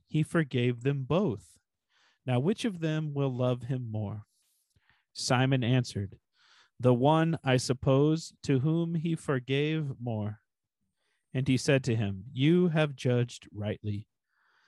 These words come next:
Then turning toward the woman, he said to Simon, "Do you see this woman?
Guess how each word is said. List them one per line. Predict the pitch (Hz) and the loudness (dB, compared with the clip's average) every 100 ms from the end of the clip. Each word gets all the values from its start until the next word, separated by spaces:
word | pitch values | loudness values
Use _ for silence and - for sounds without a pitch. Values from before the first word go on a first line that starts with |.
| _ _ - | _ _ 0
Then | 117 113 | 2 2
turning | - 143 156 165 | 2 4 4 2
toward | 160 - 180 196 | 0 4 4 6
the | 180 | 2
woman, | 147 196 156 117 117 | 2 2 2 0 -2
he | 139 | -4
said | 131 143 131 | 0 0 0
to | 127 | -4
Simon, | - 151 170 113 104 - _ - | -2 -2 0 -2 -6 -12 _ -2
"Do | |
you | 127 151 | 0 0
see | - 156 | 0 0
this | 175 185 - | 0 -2 0
woman? | 147 185 | -2 -2